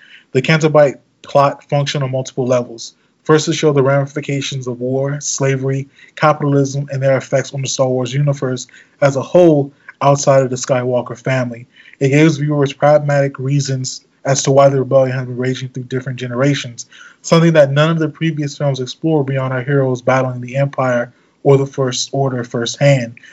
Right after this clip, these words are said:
Seeing the extremes of planets and spaceships being blown up hold weight, but watching child slavery, animal cruelty, and the wealthy elite class being built on the armed dealings to the resistance and the dangers of,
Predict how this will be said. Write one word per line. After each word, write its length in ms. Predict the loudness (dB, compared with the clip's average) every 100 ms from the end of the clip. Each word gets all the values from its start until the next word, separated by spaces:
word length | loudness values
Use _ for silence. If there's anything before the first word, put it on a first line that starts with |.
| -20 _
Seeing 320 | 0 2 2
the 60 | 2
extremes 380 | -2 -2 0
of 100 | 0
planets 460 | 0 2 4 2 -2
and 80 | -6
spaceships 420 | -2 -2 -2 -4
being 260 | -2 -4 0
blown 280 | 4 6
up 240 | 4 2 -2
hold 240 | -6 -2
weight, 320 | 2 2 0 -8 -20 _ _
but 140 | 0 4
watching 400 | 4 4 0 -6
child 360 | 0 2 2
slavery, 540 | 0 -2 -2 -2 -4 -6 _ _ _
animal 340 | -2 0 0 0
cruelty, 600 | 0 0 0 -2 -6 -8 -14 _ -4
and 120 | 0
the 80 | 2
wealthy 340 | 4 2 2 -2
elite 240 | -2 -4
class 380 | -2 0 -2 -4
being 220 | -6 -4
built 280 | 0 0 0
on 80 | -8
the 120 | -8
armed 300 | -2 0 0
dealings 500 | 0 0 0 -4 -12 -18 _ _ _
to 140 | 2 4
the 100 | 6
resistance 720 | 4 2 0 0 -6 -8 -14 _ _ _
and 140 | -2 -2
the 60 | -2
dangers 480 | -2 -2 -2 -2 0
of, 400 | 2 2 -2